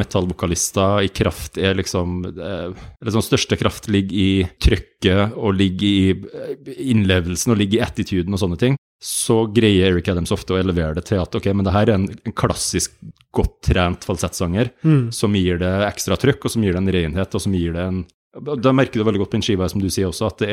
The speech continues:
Speaker 1: er, han, han får mulighet til å vise seg som den klassisk trente sangeren han er også, da, ikke bare som en
Speaker 2: Mm.
Speaker 1: metallvokalist. Og det
Speaker 2: Ja.
Speaker 1: synes jeg merkes veldig godt, eh.
Speaker 2: Ja, for han, han er en god tekniker. Jeg har sett en, en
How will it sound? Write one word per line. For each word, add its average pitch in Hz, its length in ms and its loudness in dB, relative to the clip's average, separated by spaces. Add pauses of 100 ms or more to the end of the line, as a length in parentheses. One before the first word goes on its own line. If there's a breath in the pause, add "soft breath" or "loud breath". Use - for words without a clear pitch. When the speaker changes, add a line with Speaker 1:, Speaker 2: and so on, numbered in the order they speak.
Speaker 1:
er, 95 220 0 (420)
han, 117 180 2
han 120 140 4
får 123 180 6
mulighet 101 580 4
til 113 100 0
å - 20 0
vise 92 220 0
seg 90 40 -2
som 98 140 -4
den 95 100 -2
klassisk 90 320 -6
trente 90 240 -6
sangeren 90 300 -2
han 90 80 -2
er 87 80 -2
også, 127 220 -6
da, 107 80 -2
ikke 104 120 -8
bare 139 140 4
som 120 80 2
en 90 60 -2
Speaker 2:
Mm. 85 40 -6
Speaker 1:
metallvokalist. 90 580 -10 (200)
Og 147 60 2
det - 20 6
Speaker 2:
Ja. 156 80 4
Speaker 1:
synes 147 140 0
jeg 98 100 0
merkes - 280 -4
veldig 90 200 -8
godt, - 320 -14
eh. 110 220 -8 (360)
Speaker 2:
Ja, 147 80 4
for 143 160 4
han, 147 80 6
han 143 200 6
er 151 40 6
en 151 140 6
god 160 140 6
tekniker. 131 520 0 (140)
Jeg 135 40 0
har 131 280 0 (100)
sett - 580 -2
en, 120 280 0
en 123 400 -2